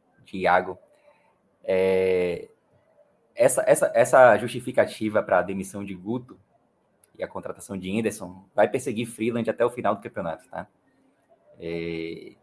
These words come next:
e eu não vejo absolutamente nenhuma evolução do Bahia de Guto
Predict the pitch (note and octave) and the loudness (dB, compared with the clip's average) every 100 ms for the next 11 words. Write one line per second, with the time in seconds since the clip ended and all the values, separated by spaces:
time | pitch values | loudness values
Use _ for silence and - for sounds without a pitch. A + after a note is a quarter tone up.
0 | _ G2+ G2+ - G#2+ B2 C3 D#3 F#2+ G#2 | _ -12 -12 -4 0 2 2 2 0 -2
1 | A#2+ B2+ - _ _ _ _ - A2 - | -2 -6 -16 _ _ _ _ -2 -2 0
2 | G#2 G#2+ G#2+ A2+ C3 A#2+ C3+ C#3+ - B2 | 0 0 -2 -4 -2 -2 0 -2 2 2
3 | A2 B2+ G#2+ - G2 G2 G#2+ - _ _ | 4 2 0 -2 -4 -6 -8 -16 _ _
4 | _ _ _ _ _ _ _ _ _ F#2+ | _ _ _ _ _ _ _ _ _ -6
5 | F#2+ F#2 G2 G#2 A2 G2 A2 G#2+ | 2 2 2 -6 -8 -8 -10 -10